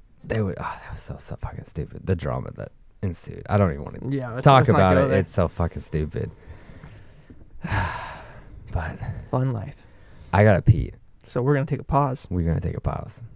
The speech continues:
Speaker 2: And we'll be right back.
Speaker 1: Yep. This commercial break was brought to you by the hard workers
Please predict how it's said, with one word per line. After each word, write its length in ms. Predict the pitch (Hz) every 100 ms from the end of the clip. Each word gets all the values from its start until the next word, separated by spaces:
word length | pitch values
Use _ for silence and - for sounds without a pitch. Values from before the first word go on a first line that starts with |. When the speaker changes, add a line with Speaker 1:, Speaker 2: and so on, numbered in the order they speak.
| -
Speaker 2:
And 140 | - 127
we'll 80 | 135
be 80 | 135
right 220 | 139 143
back. 340 | 156 165 - -
Speaker 1:
Yep. 300 | - 73 - - _ _ _ _ - - - - - - - - - -
This 160 | 123 -
commercial 380 | 87 82 -
break 320 | 82 87 90 -
was 120 | 87
brought 280 | 95 92 -
to 140 | -
you 60 | 92
by 440 | 98 98 104 117 - - -
the 60 | 120
hard 380 | - 113 113 92
workers 500 | 92 90 101 107